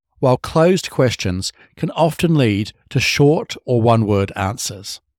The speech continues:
As an example, asking,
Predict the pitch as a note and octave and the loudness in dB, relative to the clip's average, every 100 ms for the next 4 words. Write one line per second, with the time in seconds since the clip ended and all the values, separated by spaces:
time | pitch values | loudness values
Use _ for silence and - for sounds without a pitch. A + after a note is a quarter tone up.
0 | _ _ _ _ _ _ _ _ - F3+ | _ _ _ _ _ _ _ _ -4 -2
1 | A#3 G#3+ - D3 D3 A2+ G#2+ - - A2+ | 0 0 2 2 2 0 -2 -4 -4 0
2 | B2+ - F#2+ F#2 | 0 0 -2 -2